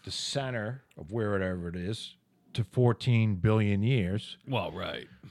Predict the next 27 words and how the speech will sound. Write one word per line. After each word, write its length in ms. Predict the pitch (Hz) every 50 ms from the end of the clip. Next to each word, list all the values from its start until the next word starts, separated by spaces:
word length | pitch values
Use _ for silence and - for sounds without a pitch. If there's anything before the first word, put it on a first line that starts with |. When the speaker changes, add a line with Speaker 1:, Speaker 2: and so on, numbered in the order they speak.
| - - -
Speaker 1:
And 440 | 110 107 107 107 110 107 101 95
Speaker 2:
'Cause 140 | 87 - 101
that's 220 | - 107 104 - -
as 100 | 95 -
far 180 | - 107 95
as 120 | 90 - -
we 80 | 101
can 160 | 87 - 92 90
see 200 | - - 98 95
now. 420 | 87 85 98 107 110 90 80 78 85
Speaker 1:
And 120 | 120 123
then 140 | 131 143 147
there 140 | 147 143 139
wouldn't 240 | 143 147 143 143 131
be 100 | 127 127
any 120 | 127 123
more 180 | 120 120 113 104
time. 640 | - - - - 156 165 160 147 127 92 67 64 - - _ _ _ _
Speaker 2:
Right. 240 | - - - - - - _
Speaker 1:
Because 320 | - 113 - - 131 117 98
there 80 | 123
was 180 | 113 117 110 95
no 200 | 123 127 120 110
time 580 | - - - - 170 175 170 156 139 123 113 104
before 720 | 95 98 92 - - 110 104 107 104 104 101 95 104 - - - _ _ _ _ -
the 80 | -
universe 500 | 98 110 139 180 185 120 92 82 78 -